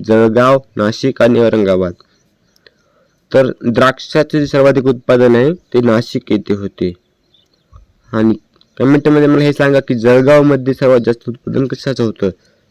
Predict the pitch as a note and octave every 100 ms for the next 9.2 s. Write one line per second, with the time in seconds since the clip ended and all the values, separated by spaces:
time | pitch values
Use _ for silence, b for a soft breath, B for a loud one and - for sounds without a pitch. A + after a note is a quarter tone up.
0 | - G#2+ A2+ A#2+ C3 B2+ B2+ B2 B2+ B2
1 | B2+ B2 A#2+ A#2 A#2+ B2+ C#3+ G3+ _ _
2 | _ - C#3+ C#3 A2+ - G2+ - F2+ _
3 | _ _ _ _ _ _ _ _ _ _
4 | _ _ _ _ _ _ _ _ A2 A2
5 | G#2 - - - _ _ - - _ _
6 | _ _ _ _ _ _ - B B B
7 | B B B _ - A#2+ C#3 F#3+ F3 F3+
8 | F3+ F3+ E3 D3 C#3 D3+ E3 E3 D#3 C3+
9 | B2